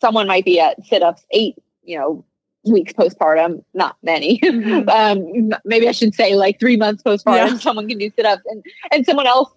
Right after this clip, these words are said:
Speaker 1: is waiting till, like, six months
Speaker 2: Mm-hmm.
Speaker 1: because they are just working to better engage the deep core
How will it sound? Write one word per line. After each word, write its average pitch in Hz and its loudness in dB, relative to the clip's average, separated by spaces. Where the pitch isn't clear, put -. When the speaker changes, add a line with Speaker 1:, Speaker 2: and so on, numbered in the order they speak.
Speaker 1:
is 214 2
waiting 202 0
till, 202 -2
like, 202 -2
six - -2
months 180 -10
Speaker 2:
Mm-hmm. 233 -4
Speaker 1:
because 196 0
they 185 0
are 190 0
just 196 -2
working 185 -2
to 196 -6
better 165 -2
engage 208 0
the 180 2
deep 180 -2
core 165 0